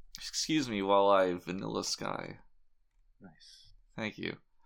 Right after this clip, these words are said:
Speaker 1: Um, I Googled Infinite Jest movie, and obviously it's not, like, a direct movie, but still nothing's coming up. David
Speaker 2: David
Speaker 1: Foster
Speaker 2: Foster
Speaker 1: Wallace.
Speaker 2: Wallace.
Speaker 1: Yeah.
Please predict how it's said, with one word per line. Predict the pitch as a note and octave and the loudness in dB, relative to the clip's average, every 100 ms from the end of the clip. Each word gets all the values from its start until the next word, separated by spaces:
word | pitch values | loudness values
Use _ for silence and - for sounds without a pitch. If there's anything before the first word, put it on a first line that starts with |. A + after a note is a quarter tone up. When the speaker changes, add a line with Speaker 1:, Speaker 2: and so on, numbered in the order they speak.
| _ _ _ _ _ _ _ _ _ - | _ _ _ _ _ _ _ _ _ 2
Speaker 1:
Um, | A2+ B2 B2 B2 A#2 - | 4 6 6 4 -2 2
I | C#3+ | 2
Googled | B2+ E3 C#4+ A3 D3+ - | 2 -2 2 6 4 4
Infinite | C3+ D#3+ D#3 D3 F#2 | -2 -2 -4 -6 -2
Jest | G#2 A2 - G#2+ | 4 4 2 -4
movie, | G#2 G#2 F#2+ F2+ | 0 0 0 2
and | A#2 | 4
obviously | E3 C#3+ A2 | 4 4 2
it's | G2 | 2
not, | G#2 G2 | 0 2
like, | F2+ F2 | 2 0
a | |
direct | E2+ F2+ E2 E2 - - - _ _ _ _ _ - - - | -4 -2 0 -2 -4 -16 -18 _ _ _ _ _ -20 -20 -10
movie, | F2 E2+ D#2+ | -8 -6 -6
but | E2 - F#2 | -6 -8 -10
still | - - A#2+ | -8 0 0
nothing's | F#2 - - | 0 -4 -10
coming | - - E2+ | -10 -8 -8
up. | - - _ _ _ - - - - - _ - | -8 -12 _ _ _ -20 -20 -20 -20 -20 _ 2
David | D3+ G3 | 6 6
Speaker 2:
David | F#3+ | 6
Speaker 1:
Foster | - D3 D3 D3 | 6 8 8 4
Speaker 2:
Foster | A#2 | 6
Speaker 1:
Wallace. | A2 G2 F2+ G2 G2 | 6 6 4 0 -2
Speaker 2:
Wallace. | G2 F#2+ - - | -4 -6 -10 -10
Speaker 1:
Yeah. | G1+ | -8